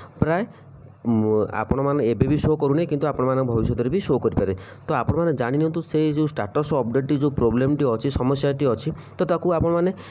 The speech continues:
ତାର ମାନେ କ'ଣ, ଆଉ ତାକୁ କେମିତି ସମାଧାନ କରିବେ, ଆଉ ତାର କ'ଣ ପାଇଁ ସେ ଷ୍ଟାଟସ୍‌ରେ ଏମିତି update ଆସେ? ତ ବେଳେବେଳେ ଆପଣମାନେ ପଇସା ପାଉନଥିବେ, ଆପଣମାନଙ୍କର status ଷ୍ଟପ୍‌ରେ ଦେଖୁଥିବ, payment status ଷ୍ଟପ୍।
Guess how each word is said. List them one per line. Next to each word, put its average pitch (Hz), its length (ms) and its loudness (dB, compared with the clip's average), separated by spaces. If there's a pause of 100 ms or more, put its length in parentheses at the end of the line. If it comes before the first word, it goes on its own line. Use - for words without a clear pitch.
(140)
ତାର 170 200 2
ମାନେ 139 340 2
କ'ଣ, 165 220 0 (300)
ଆଉ 160 100 -2
ତାକୁ 175 240 -2
କେମିତି 147 380 0
ସମାଧାନ 156 460 2
କରିବେ, 165 300 0
ଆଉ 165 80 0
ତାର 160 220 -2 (180)
କ'ଣ 147 200 2
ପାଇଁ 160 240 0
ସେ 175 220 -2 (380)
ଷ୍ଟାଟସ୍‌ରେ 156 500 0
ଏମିତି 147 200 0
update 131 360 0
ଆସେ? 107 320 -2 (320)
ତ 143 60 0
ବେଳେବେଳେ 147 440 2
ଆପଣମାନେ 151 340 2
ପଇସା 131 360 2
ପାଉନଥିବେ, 147 460 0
ଆପଣମାନଙ୍କର 131 580 0
status 151 480 -2 (220)
ଷ୍ଟପ୍‌ରେ 120 380 0
ଦେଖୁଥିବ, 123 320 0
payment 123 300 2
status 139 420 -2
ଷ୍ଟପ୍। 180 360 -2